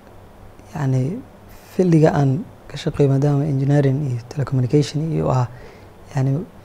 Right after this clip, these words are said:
problemiska iyo mashaakisha aan la kulanno aad bay,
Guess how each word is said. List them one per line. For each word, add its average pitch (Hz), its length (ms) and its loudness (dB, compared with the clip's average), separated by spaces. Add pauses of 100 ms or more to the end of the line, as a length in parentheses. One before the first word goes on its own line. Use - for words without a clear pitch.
(640)
problemiska 147 800 4
iyo 127 320 -2 (340)
mashaakisha - 440 -2
aan 139 120 0
la 143 80 0
kulanno 127 360 -2
aad 143 240 -2
bay, 135 160 0